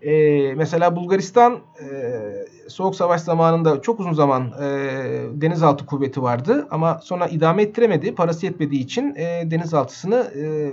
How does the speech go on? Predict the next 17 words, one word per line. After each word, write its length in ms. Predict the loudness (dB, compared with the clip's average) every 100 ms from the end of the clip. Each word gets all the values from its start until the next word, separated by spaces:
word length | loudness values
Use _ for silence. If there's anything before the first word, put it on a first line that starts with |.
| -4
müze 200 | -4 0
yaptı 320 | 0 -2 -4
ve 80 | -4
şu 120 | 0
an 140 | 0 0
denizaltı 380 | 2 0 0
kuvveti 360 | -2 -6 -2 0
yok. 200 | 0 0 _ -20 -2 2
Danimarka, 520 | 4 4 4 4 0
e, 600 | 0 -4 -6 -4 -4 -6
Soğuk 260 | -6 -6
Savaş 260 | 0 0 0
zamanında 580 | -2 -2 -2 -2 -2 0
ve 100 | 0
hatta 320 | 0 2 2
daha 200 | 2 2
evvel, 260 | 4 2